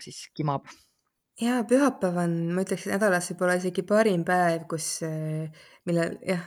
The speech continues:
Speaker 2: millal tegeleda suhetega. <laughs> See Veenuse sekstiil Plutoga on tõesti üks, üks mu lemmikuid aspekte. No üldse Veenuse Pluto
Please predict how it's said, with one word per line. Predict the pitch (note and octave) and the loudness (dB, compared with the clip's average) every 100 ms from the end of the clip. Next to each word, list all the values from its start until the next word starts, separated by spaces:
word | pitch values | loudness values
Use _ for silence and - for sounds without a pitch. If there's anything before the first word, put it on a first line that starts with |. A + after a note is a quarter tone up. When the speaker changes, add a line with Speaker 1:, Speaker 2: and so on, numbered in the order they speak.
| - | -8
Speaker 2:
millal | F3+ F3 E3 | -4 -2 0
tegeleda | F#3 F#3 E3+ D#3+ E3+ | -2 0 -2 -2 -6
suhetega. | F#3 F3 E3 - D3+ D#3+ D#3 | -6 -6 -10 -10 -6 -6 -4
<laughs> | G#3+ G3+ - - _ - - - - - - - | 0 0 -2 -10 _ -20 -20 -20 -20 -20 -20 -2
See | G3 | 2
Veenuse | A3+ A3 F3+ | 4 2 0
sekstiil | F3 E3+ - F#3+ | -4 -6 -4 -2
Plutoga | G3 G3 F3 E3+ | 0 0 0 -2
on | E3 | 0
tõesti | G3 F#3+ - E3+ | -2 -2 -8 -10
üks, | - - - - | -6 -8 -8 -10
üks | G3+ | -8
mu | B3 B3 | -2 2
lemmikuid | A3+ E3+ E3+ D#3+ D#3 - | 2 0 -2 -8 -8 -14
aspekte. | E3+ - E3+ E3+ - | -12 -6 -6 -4 -2
No | F#3+ | 0
üldse | A3 A3+ B3 | 0 -2 -2
Veenuse | F#3+ F3 D#3+ | 0 0 -2
Pluto | F3+ F3 | -4 -4